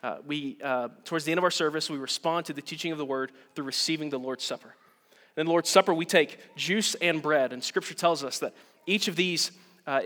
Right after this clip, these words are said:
is to, to demonstrate to us Christ's sustenance for us, the, the way that our, uh, the way that the bread sustains and fills us, is to be representative or emblematic of the way that Jesus himself sustains and fulfills us.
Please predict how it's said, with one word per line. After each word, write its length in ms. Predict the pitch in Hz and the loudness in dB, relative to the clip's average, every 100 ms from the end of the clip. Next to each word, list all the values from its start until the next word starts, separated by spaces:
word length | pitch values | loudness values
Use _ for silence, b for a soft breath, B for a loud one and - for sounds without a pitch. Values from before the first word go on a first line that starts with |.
| 147 | 0
is 160 | 175 - | -2 0
to, 120 | 156 | -2
to 300 | - - - | -4 -8 -2
demonstrate 540 | 156 214 220 - 143 - | 4 4 4 2 0 0
to 160 | 143 | -4
us 200 | 123 - b b | -2 -6 b b
Christ's 720 | - 180 196 196 - - - | -2 2 4 2 -2 -6 2
sustenance 680 | - - - - 151 123 - | 4 6 4 2 0 -6 -8
for 200 | - 135 | -8 -10
us, 160 | - - | -10 -8
the, 120 | 127 B | -10 B
the 80 | - | 4
way 140 | 160 190 | 8 10
that 120 | 196 | 10
our, 220 | 156 135 B B | 8 4 B B
uh, 160 | 156 151 | -2 2
the 80 | |
way 100 | 156 | 4
that 140 | 202 202 | 4 4
the 80 | 151 | 4
bread 260 | 160 170 | 4 4
sustains 760 | - 160 - - 175 185 196 175 | 4 4 4 8 6 6 4 0
and 160 | 156 | -4
fills 320 | - 160 156 | 0 0 2
us, 300 | 131 127 - - b b | -2 -4 -6 -6 b b
is 100 | - | -2
to 80 | 165 | 2
be 240 | 156 135 B B | 2 2 B B
representative 680 | 175 196 190 196 196 160 139 | 6 6 8 8 8 6 2
or 80 | 139 196 | 2 2
emblematic 560 | 190 170 160 175 156 | 4 6 8 6 6
of 80 | 139 | -2
the 80 | 143 | 0
way 100 | 143 | 0
that 140 | 143 | 0
Jesus 400 | 143 196 180 175 | 2 2 2 0
himself 520 | 151 - 175 135 - | 0 2 2 2 -6
sustains 480 | - - - 156 147 | -4 -2 0 0 -2
and 60 | 135 | -8
fulfills 340 | 131 135 123 | -10 -8 -8
us. 240 | 127 - | -8 -12